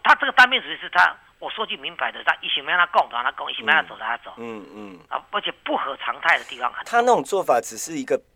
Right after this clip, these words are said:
Speaker 2: 有被限制住的国王。
Speaker 1: 对，对，对，对，对，对。那我跟他讲，我昨天不是跟，跟齐轩讲一个笑话吗？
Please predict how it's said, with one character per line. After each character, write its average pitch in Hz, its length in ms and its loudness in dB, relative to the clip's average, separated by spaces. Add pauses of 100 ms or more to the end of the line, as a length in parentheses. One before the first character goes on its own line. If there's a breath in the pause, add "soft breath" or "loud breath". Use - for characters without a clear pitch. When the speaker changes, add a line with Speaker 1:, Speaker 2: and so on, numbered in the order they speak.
(160)
Speaker 2:
有 127 180 2
被 170 220 -2
限 160 360 -2
制 151 260 -10
住 139 280 -6 (100)
的 113 260 2
国 127 560 6
王。 73 320 -2 (340)
Speaker 1:
对， 233 140 4
对， 175 140 -4
对， 175 160 0
对， 139 180 -4
对， - 260 -10
对。 139 160 -2 (180 loud breath)
那 269 120 8
我 226 120 8
跟 254 100 6
他 254 120 10
讲， 165 200 4
我 170 80 -4
昨 254 100 0
天 269 80 2
不 240 60 -8
是 247 80 -6
跟， 247 220 0
跟 233 180 -8
齐 - 140 -6
轩 202 120 -2
讲 139 160 -2
一 175 40 -4
个 175 80 -4
笑 160 240 0
话 139 160 2
吗？ 123 240 -4